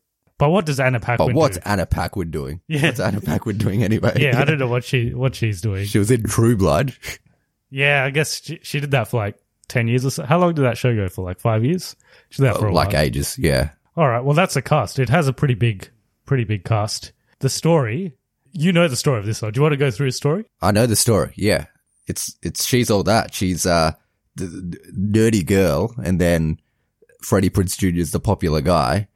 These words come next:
Speaker 2: and he, uh, he, she's all that's her,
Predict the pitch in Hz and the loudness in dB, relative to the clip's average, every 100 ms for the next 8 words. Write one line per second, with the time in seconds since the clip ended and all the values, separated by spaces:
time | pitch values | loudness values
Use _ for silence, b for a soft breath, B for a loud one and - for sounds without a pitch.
0 | _ - 80 76 82 76 73 71 - 80 | _ -6 -4 -2 0 2 2 2 0 0
1 | 98 - 107 90 87 82 76 92 - - | -2 2 2 2 2 2 2 0 -2 -4
2 | 87 | -6